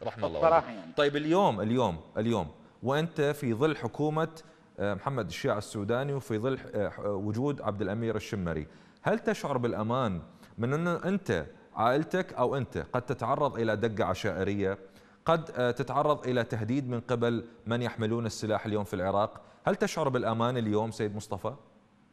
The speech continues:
Speaker 2: اليوم ما نشعر، احنا بصورة عامة المواطن ما يشعر بأمان.
Speaker 1: رحم الله والديك. إذن في ظل عام كامل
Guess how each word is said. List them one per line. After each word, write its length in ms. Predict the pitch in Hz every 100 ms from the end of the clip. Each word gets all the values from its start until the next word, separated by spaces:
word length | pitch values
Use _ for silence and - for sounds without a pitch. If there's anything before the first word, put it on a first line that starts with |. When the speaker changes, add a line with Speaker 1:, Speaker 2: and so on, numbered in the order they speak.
| _ _ _ _ _ _ _ _ _ _ -
Speaker 2:
اليوم 260 | 147 208 220
ما 120 | 262
نشعر، 260 | 240 175 175
احنا 180 | 180
بصورة 300 | 185 165 233
عامة 360 | 226 202 180 165
المواطن 640 | 160 165 175 180 240 254
ما 100 | 269
يشعر 300 | 311 190 147
بأمان. 360 | 151 127 123 107 - -
Speaker 1:
رحم 200 | 98 107
الله 140 | 92
والديك. 200 | 85 80 85 - - -
إذن 240 | 151 165 165 -
في 200 | - 151
ظل 240 | 208 185 - -
عام 300 | 127 180 175
كامل 520 | - 139 101 87 80